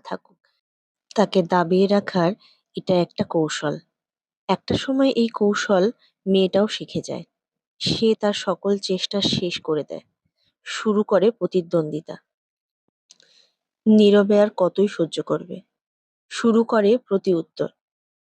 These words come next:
মেয়েটাও একসময় শ্বশুরবাড়িতে প্রতিবাদী কণ্ঠে কথা বলা শুরু করে।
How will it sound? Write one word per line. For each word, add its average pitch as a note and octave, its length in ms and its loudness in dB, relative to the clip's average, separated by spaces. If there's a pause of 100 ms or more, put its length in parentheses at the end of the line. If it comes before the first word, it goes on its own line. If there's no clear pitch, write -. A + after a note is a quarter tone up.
(180)
মেয়েটাও G#3+ 480 2
একসময় F#3+ 520 0
শ্বশুরবাড়িতে F#3 840 -2
প্রতিবাদী F#3+ 560 -2
কণ্ঠে F#3 500 0 (120)
কথা - 340 -2
বলা F#3+ 280 2
শুরু D#3 280 -6
করে। - 280 -8